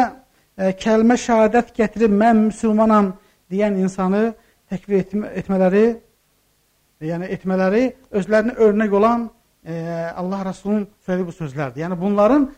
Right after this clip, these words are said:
e, o şəhadəti gətirən müsəlmanları haqqında bu sözü söyləmənin çəkinmələri əlbəttə ki, Allah Rəsulunun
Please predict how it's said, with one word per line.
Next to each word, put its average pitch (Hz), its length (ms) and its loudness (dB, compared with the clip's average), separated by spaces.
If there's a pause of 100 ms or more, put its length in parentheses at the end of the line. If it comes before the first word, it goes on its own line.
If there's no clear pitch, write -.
(240)
e, 180 300 -10
o 190 180 -10 (220)
şəhadəti 202 360 -4
gətirən 202 480 -2
müsəlmanları 185 680 -2 (180)
haqqında 190 400 -4
bu 180 40 -10
sözü 185 280 -6
söyləmənin 180 320 -6
çəkinmələri 185 540 -6
əlbəttə 240 160 -8
ki, 247 100 -8
Allah 208 240 -2 (100)
Rəsulunun 214 380 -4